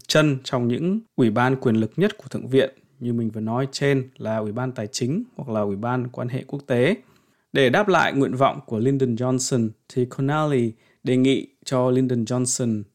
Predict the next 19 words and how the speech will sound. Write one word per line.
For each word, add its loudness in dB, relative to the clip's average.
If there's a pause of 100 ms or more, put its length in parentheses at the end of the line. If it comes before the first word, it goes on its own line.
vào 0
một -4
chân 0
trong -2
Ủy -4
ban -2
Nông 0
nghiệp. 4 (600)
Đây 2
là 4
một 2
sự 0
sỉ -2
nhục 2
vì 0
Tom -2
Connally 0
biết -6
thừa 4